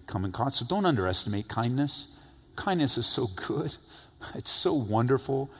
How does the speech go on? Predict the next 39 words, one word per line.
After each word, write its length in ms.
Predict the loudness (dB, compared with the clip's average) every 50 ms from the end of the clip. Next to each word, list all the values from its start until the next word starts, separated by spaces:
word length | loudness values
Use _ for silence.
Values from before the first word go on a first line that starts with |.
| -20 -4 -2
The 80 | 2
world 320 | 4 6 8 8 8 6 6
needs 240 | 6 4 4 2
more. 340 | 2 2 4 4 2 2 0 -2 -8 0
So 180 | 4 6 8 8
the 80 | 8
king, 280 | 6 6 6 6 8 6
he 80 | 6
comes 220 | 8 8 6 8 8
to 40 | 4
him, 80 | 4
he 80 | 6 4
speaks 300 | 4 4 2 0 0 4
kindness. 440 | 6 6 6 8 6 4 2 2 -2 -4 -12 -6 2
In, 200 | 4 6 6 6
in 220 | 4 6 4 4
forgiveness, 680 | 6 6 4 6 8 6 6 6 8 6 6 6 6 4
it's 100 | 4 6
such 180 | 6 6 8 6
a 60 | 4
beautiful 380 | 6 6 4 4 6 6 6
picture, 440 | 6 6 0 0 4 4 6 6 6 4 -2 2 6
because 240 | 8 10 10 8 6
when 220 | 6 6 6 8
God 260 | 10 12 12 12 10 8
forgives 420 | 2 2 2 4 2 2 8 8
us, 300 | 10 10 10 10 8 2 -2 -10 -6
he 260 | 0 2 2 2 2 -6 -12 -2 0
speaks 420 | 2 2 4 2 2 2 2 2
kindness 560 | 2 2 4 4 6 6 6 6 4 4 4
in 100 | 4 4
our 200 | 4 4 4 6
lives. 360 | 6 4 4 4 4 2 0
Thirdly, 540 | 6 8 10 10 10 8 6 6 6 6 6 4 2 -16 -18 -18 -18 -20 -20 -20 -20 -20 -14 2
we 140 | 6 6 6
find 440 | 8 8 10 10 10 10 8 4 2
in 280 | 6 8 8 8 8
the 80 | 6 4
text 500 | 6 6 8 8 8 6 4 0 0